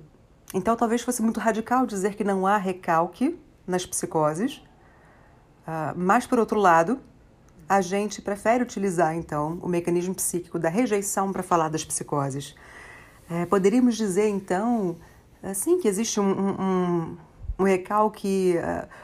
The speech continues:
uma barreira de censura, né, que vai,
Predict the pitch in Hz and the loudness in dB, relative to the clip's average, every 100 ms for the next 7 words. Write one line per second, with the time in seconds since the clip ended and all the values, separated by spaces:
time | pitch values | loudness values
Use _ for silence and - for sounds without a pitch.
0 | - - 175 185 196 185 180 190 208 190 | -20 -10 -6 0 6 6 6 4 4 4
1 | 165 - 170 - 214 196 170 160 160 170 | 2 0 0 0 2 4 6 4 2 0
2 | 180 240 - 156 165 170 170 160 | 2 2 -2 -4 0 2 0 -2